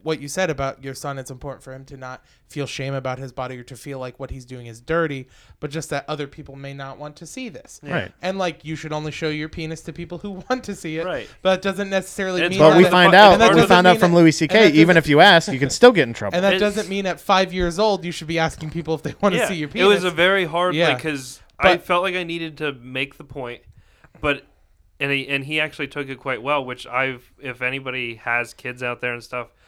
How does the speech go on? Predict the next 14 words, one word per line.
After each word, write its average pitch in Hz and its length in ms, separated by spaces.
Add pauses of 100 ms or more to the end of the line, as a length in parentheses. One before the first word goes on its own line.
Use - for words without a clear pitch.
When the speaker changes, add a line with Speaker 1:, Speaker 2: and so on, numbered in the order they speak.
(280)
Speaker 2:
my 113 240
biggest 131 400
thing 123 180
is, 107 160
like, 104 220
be 107 120
super 113 640 (200)
honest 120 340
with 120 100
them 117 160
from 113 160
the 110 60
beginning. 123 480
Don't, 117 260